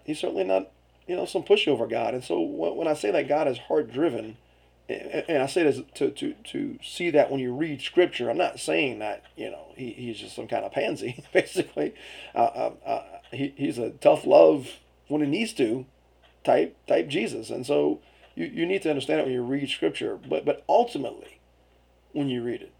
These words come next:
the one thing you need to remember that what he most is, is love.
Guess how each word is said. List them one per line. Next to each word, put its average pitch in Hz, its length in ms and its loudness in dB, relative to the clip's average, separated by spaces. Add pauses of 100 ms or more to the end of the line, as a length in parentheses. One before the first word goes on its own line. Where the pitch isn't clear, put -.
(400)
the 143 80 2
one 170 200 4
thing 175 120 2
you 143 100 2
need 147 160 4
to 143 100 0
remember 131 340 2
that 117 200 0
what 156 200 0
he 151 160 -4
most 151 560 0 (100)
is, - 400 -12 (640)
is 107 180 -8
love. - 280 -4